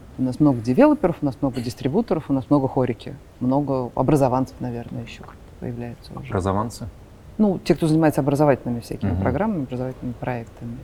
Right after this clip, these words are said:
Speaker 1: Ну, а технологии, они везде где-то. Вот Феликс
Speaker 2: Мгм.
Speaker 1: хорошо сказал, что в любой индустрии есть. Но у нас не было такого индустриального деления десять лет назад. Я,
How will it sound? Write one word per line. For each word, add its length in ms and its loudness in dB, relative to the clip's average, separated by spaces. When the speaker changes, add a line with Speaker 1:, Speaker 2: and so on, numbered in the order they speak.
Speaker 1:
Ну, 80 -8
а 80 -6
технологии, 520 0
они 180 2
везде 280 -2
где-то. 360 -6
Вот 240 -10
Феликс 200 -2
Speaker 2:
Мгм. 60 -8
Speaker 1:
хорошо 240 -2
сказал, 300 -4
что 220 -6
в 40 -6
любой 220 -2
индустрии 580 -4
есть. 200 -6
Но 80 -2
у 20 0
нас 160 -2
не 80 2
было 180 2
такого 320 -2
индустриального 680 2
деления 520 0
десять 300 -6
лет 180 -10
назад. 360 -6
Я, 160 2